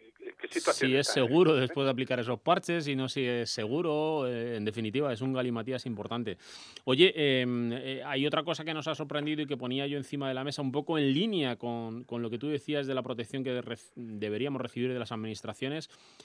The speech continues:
Speaker 2: Yo subrayaba la semana pasada en la sección que hacemos en el matinal en Buenos Días, aquí en Onda Madrid, em, les contaba a Lipio y a Begoña Tormo que, mm, yo lanzaba un, <laughs> pues no sé,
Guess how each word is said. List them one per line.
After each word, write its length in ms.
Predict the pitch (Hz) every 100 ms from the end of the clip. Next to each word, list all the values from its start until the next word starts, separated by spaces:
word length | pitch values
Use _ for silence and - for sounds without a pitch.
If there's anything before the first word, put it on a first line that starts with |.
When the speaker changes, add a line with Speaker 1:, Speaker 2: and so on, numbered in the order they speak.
| - _
Speaker 2:
Yo 280 | 113 131 147
subrayaba 540 | 175 156 160 156 156
la 80 | 156
semana 240 | 147 151
pasada 560 | 143 - 151 147 143 139
en 120 | 139
la 80 | 131
sección 380 | - 123 - 143
que 60 | 135
hacemos 480 | - 139 131 123
en 160 | 131 123
el 80 | 120
matinal 380 | 120 120 131 131
en 80 |
Buenos 240 | 127 127 120
Días, 240 | 131 120
aquí 100 | 117
en 80 | 120
Onda 160 | 120 117
Madrid, 320 | 117 123 135 - - - _ _
em, 720 | 120 117 113 113 107 104 104 117
les 240 | 113 110
contaba 460 | - 107 123 151 151
a 40 |
Lipio 320 | 151 151 151
y 60 | 151
a 80 | 147
Begoña 340 | 147 147 143
Tormo 400 | 139 151 147 147
que, 300 | 143 135 135 - _ - _ -
mm, 640 | 123 113 113 120 113 110
yo 260 | 101 135 156
lanzaba 500 | 143 131 147 147 143
un, 880 | 143 139 135 135 127 123 117 113 113
<laughs> 240 | - 113
pues 120 | 101
no 120 | 101 113
sé, 220 | 110 95